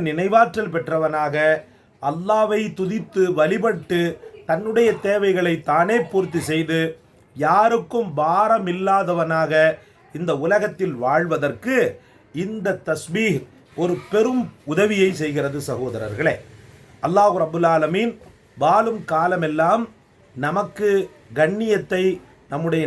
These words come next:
நினைவாற்றலில் தான் வைத்திருக்கிறான் அப்படின்னு சொன்னா அது மிகையான வார்த்தை அல்ல. எனக்கு நல்ல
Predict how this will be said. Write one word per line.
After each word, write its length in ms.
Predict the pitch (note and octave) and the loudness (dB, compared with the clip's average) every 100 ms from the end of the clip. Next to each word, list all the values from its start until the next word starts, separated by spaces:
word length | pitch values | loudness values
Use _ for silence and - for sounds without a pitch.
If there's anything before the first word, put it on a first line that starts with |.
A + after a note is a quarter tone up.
| C#3 | -2
நினைவாற்றலில் 800 | D3 F#3+ G3+ G3+ - F#3+ G3+ F#3+ G3+ | -2 0 2 0 -2 -6 -4 0 2
தான் 140 | G#3+ F3 | 2 0
வைத்திருக்கிறான் 560 | F3 F#3+ F3 F#3 F#3 | 0 -2 -2 -2 -2
அப்படின்னு 280 | E3+ E3 D#3 | -2 -4 -6
சொன்னா 220 | D#3+ E3 D#3 D#3 - - - | -4 -2 -2 -4 -16 -18 -8
அது 160 | C#3+ C#3+ | -4 -2
மிகையான 380 | D3 E3+ F3+ E3+ | 0 2 2 2
வார்த்தை 360 | C#3+ C#3+ B2+ B2 | 0 -2 -6 -6
அல்ல. 180 | D3 C#3 - - - - - - D3+ | -2 -4 -6 -20 -20 -20 -20 -6 -4
எனக்கு 240 | F#3 F3 E3 | -2 -4 -2
நல்ல 280 | E3+ A3 A#3 | -2 0 0